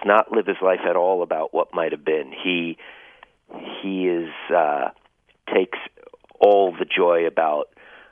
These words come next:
what was and what is, and, and he's doing really well right now. He's raising horses, uh, in Louisiana. He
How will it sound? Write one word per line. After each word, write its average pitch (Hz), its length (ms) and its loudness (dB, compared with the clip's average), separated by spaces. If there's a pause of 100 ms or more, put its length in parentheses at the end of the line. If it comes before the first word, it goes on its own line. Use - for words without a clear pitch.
what - 260 2
was 87 380 4
and 76 140 -10
what 76 200 -2
is, 78 300 0 (100)
and, 65 400 -12
and - 380 -6 (460)
he's - 120 -18
doing 92 220 -2
really 90 420 2
well 85 280 4
right 87 240 -2
now. 82 340 0
He's 71 280 -10 (580)
raising 95 360 2
horses, 92 680 -2 (100)
uh, 76 340 -2
in - 160 -14
Louisiana. 85 800 2
He 76 140 -8